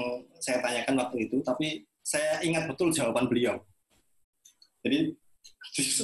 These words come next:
beliau sambil dengan ekspresi marah yang saya tidak yakin beliau marah sebetulnya. Mungkin sebel aja. Beliau ngomong, "Sampean iki ora ngrungokne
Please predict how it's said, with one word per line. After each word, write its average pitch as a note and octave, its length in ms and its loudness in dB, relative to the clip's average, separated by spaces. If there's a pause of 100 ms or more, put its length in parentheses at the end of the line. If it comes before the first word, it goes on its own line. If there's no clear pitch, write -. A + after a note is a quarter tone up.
(120)
beliau C3+ 180 2
sambil C3 520 2 (480)
dengan - 240 0
ekspresi C#3+ 360 0
marah C#3 240 2
yang A#2+ 300 0 (100)
saya D#3 320 -2
tidak D3 380 -2 (100)
yakin D#3+ 320 2
beliau C#3+ 140 2
marah C3 220 0
sebetulnya. G#2+ 360 -2 (120)
Mungkin C#3+ 360 0
sebel - 320 0
aja. G#2 140 2 (760)
Beliau D#3 320 2 (120)
ngomong, C3+ 240 2 (1900)
"Sampean A3 560 -2
iki C4+ 120 2
ora A#3+ 680 0 (960)
ngrungokne G#3+ 360 0